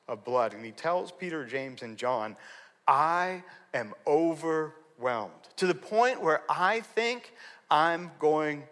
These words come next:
to die. I need your help. I, I want you to stay and watch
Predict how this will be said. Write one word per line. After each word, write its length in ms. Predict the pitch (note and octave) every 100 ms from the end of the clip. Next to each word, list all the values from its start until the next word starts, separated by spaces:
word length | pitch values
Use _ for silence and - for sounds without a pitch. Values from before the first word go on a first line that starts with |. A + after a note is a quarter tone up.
| -
to 120 | C#3
die. 240 | C3 A#2 -
I 140 | D#3
need 320 | F#3 G#3+ B3+ G#3
your 120 | F#3+
help. 280 | G#3+ F#3 - - - _ _ _ _ -
I, 140 | C3 - - -
I 160 | F3 E3
want 320 | D#3 G#3 G#3+
you 140 | A3+
to 120 | F#3
stay 720 | C#3+ - - F3 F3+ F#3+ F#3+ F#3+ - - _
and 220 | C3 A#2 A2
watch 560 | C#3 D3 - - -